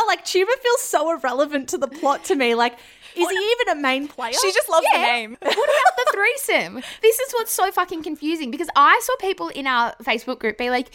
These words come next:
Speaker 3: "Can't men and women just be friends? Like, it was just a platonic relationship." And I reject that point. I agree men and women can be friends, but we were led down the fucking garden path with Tuba and
Speaker 1: Mm.
Speaker 3: Jenna.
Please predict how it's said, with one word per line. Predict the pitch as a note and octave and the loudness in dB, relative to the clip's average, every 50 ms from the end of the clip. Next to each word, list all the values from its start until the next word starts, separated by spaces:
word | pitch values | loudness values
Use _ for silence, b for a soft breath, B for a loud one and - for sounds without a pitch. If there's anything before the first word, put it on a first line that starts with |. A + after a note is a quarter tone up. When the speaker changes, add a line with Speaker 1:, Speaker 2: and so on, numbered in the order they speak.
| B B B B - | B B B B -14
Speaker 3:
"Can't | - - D#4 E4+ F4+ C#4+ | -8 -4 -2 -2 0 -2
men | D#4+ D#4+ D#4+ | -2 -2 -2
and | D#4 D4+ | -4 -4
women | D4+ C#4+ D4 C#4+ | -4 -4 -6 -6
just | C4 D4 C#4+ - | -6 -6 -6 -6
be | D4 D4+ | -6 -6
friends? | - - B3 A#3+ B3 B3+ A#3+ B3 B3 A#3 | 0 2 2 4 4 2 0 -4 -6 -2
Like, | - B3 A#3 A#3 | -2 -2 -2 -2
it | C4 - | -4 -6
was | A#3+ - | -6 -8
just | C#4 C4+ - C#4 | -8 -8 -8 -10
a | |
platonic | - C4+ C#4 - C#4+ A#3+ A3+ A3+ - | -8 -8 -8 -6 -6 -6 -6 -6 -4
relationship." | A3+ G#3 A3+ D#4+ E4 - F4 E4+ - G3 - - B B B B B - | -2 0 0 0 0 -4 -6 -4 -4 -4 -4 -4 B B B B B -6
And | C4+ C#4 - | -6 -4 0
I | C4+ D#4 G#4+ A4+ | 0 0 0 0
reject | A#4+ F#4+ C#4+ - - A3 B3 C4+ G4 G#4+ - - - | -2 -4 -6 -8 -6 0 0 0 0 0 -6 -8 -2
that | A#3+ B3 - - | -2 -2 -2 -2
point. | - D4+ D#4 B3+ - F#3+ | -4 -4 -4 -2 0 0
I | A3+ D4 F#4+ B4 B4 | 0 2 2 0 0
agree | D#4 - C#4+ E4 D#4 B3+ | -2 -2 -2 -2 -2 -2
men | B3+ B3+ C4 | 0 0 0
and | C4+ A#3 | 0 -2
women | A3+ B3 C4 C#4+ C4+ | -4 -4 -4 -6 -6
can | A#3 C#4+ A#3 | -6 -6 -8
be | G#3+ A3 | -8 -8
friends, | - - C4+ C#4+ A#3+ F#3+ G#3+ - B B B - | -4 -2 0 0 0 -2 -6 -10 B B B -12
but | - F4 - | -12 -8 -4
we | D#4+ F#4 A4 | 0 0 0
were | C5 C5+ A4 | 0 -2 -2
led | D#4 D#4+ F4 D#4 | -2 -2 -2 0
down | - C4+ B3+ A#3 | 0 -2 -2 -2
the | A3+ | -6
fucking | - - - C4+ B3+ C#4 - C#4+ A#3 A3 F#3+ | -10 -2 -2 -2 -2 0 -4 -6 -6 -4 -2
garden | - F3+ F3+ B3+ F4+ G#4+ G#4 F#4 | 0 2 2 2 2 0 -4 -2
path | D4+ D#4 - - G3+ - | 2 2 2 2 0 -4
with | G#3 A3+ - - | -12 -16 -14 -14
Tuba | - - B3 A#3 A#3+ G#3+ | -8 -6 -4 -2 -2 -2
and | A3 A3 G3 F3+ | -2 -2 -6 -6
Speaker 1:
Mm. | |
Speaker 3:
Jenna. | F3 A3 A#3 C#4 B3 F3 - - | -2 -2 -2 -2 -2 -4 -6 -6